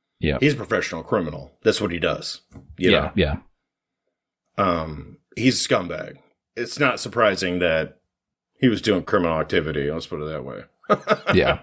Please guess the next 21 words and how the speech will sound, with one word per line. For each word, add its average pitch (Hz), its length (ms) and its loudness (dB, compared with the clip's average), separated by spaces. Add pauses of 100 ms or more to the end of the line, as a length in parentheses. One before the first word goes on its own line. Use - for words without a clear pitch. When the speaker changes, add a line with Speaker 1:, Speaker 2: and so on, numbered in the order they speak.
(120)
Speaker 1:
yeah. 98 280 0 (680)
Easy 151 340 4
fall 117 300 6
guy. 85 320 4 (680)
Speaker 2:
Easy 143 460 6
fall 98 320 4
guy. 76 240 -4 (120)
Easy 151 320 4
guy 113 640 4
if 95 160 0
you're 107 160 2
going 98 280 2
to 95 160 -2
dose 87 680 2 (120)
somebody 127 600 2
and 90 120 -4
try 98 180 2
to 87 80 -2
create 98 380 0
a 90 40 0
response. 82 760 -2